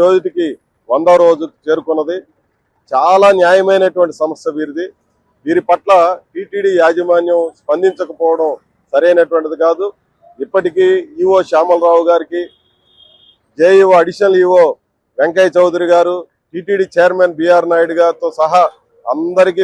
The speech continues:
వివరించాం. ఆఖరికి ఉప ముఖ్యమంత్రి పవన్ కళ్యాణ్ గారు, రాష్ట్ర ముఖ్యమంత్రి చంద్రబాబు నాయుడు గారి దృష్టి కూడా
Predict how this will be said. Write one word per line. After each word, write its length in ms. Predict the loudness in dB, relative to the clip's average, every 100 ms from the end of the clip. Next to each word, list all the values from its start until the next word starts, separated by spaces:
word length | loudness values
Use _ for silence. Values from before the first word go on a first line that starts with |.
| 0
వివరించాం. 560 | 0 0 -2 -2 -2 -4 _ _ _ -4 0
ఆఖరికి 380 | 2 0 -2 -4
ఉప 200 | -4 -4 -6
ముఖ్యమంత్రి 480 | -8 -2 -2 -2 -4
పవన్ 200 | 0 0 0
కళ్యాణ్ 300 | 0 0 2
గారు, 280 | 2 0 -2 -2
రాష్ట్ర 220 | -4 -4 -10
ముఖ్యమంత్రి 560 | -10 -6 -6 -6 -12 -12 -16 _ _ -6
చంద్రబాబు 480 | 0 2 4 2 4
నాయుడు 180 | 0 2
గారి 200 | 0 -2
దృష్టి 200 | -8 -18 -10
కూడా 160 | -10